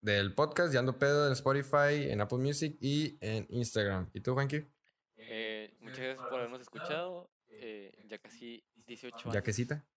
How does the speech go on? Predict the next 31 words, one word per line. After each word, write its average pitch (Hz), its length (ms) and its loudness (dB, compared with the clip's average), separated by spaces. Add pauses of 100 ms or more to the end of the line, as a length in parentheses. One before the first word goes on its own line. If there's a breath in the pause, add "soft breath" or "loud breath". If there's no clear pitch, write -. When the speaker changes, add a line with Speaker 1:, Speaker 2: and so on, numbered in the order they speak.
(560)
Speaker 2:
Exacto. 127 580 -10
Eh, 123 280 -10
muchas 123 180 -16
gracias 127 200 -10
por 120 120 -8
habernos 120 160 -14
escuchado. 135 420 -8
La 123 100 -6
verdad, 110 240 -10
se 127 80 -8
agradece 113 520 -10 (300)
a - 240 -12
todo 120 120 -10
ese 123 120 -10
apoyo 139 280 -10
y 131 80 -10
a 120 60 -6
la 107 80 -8
gente 131 320 -12
que 127 80 -8
comparte 110 400 -12
sus 110 100 -20
anécdotas. 110 540 -16 (540)
Eh, 110 560 -10
si 123 240 -14
tienen 131 260 -6
anécdotas 175 420 -6
nuevamente 147 600 -10
sobre 117 140 -12
ese 120 100 -14
tema, 139 360 -8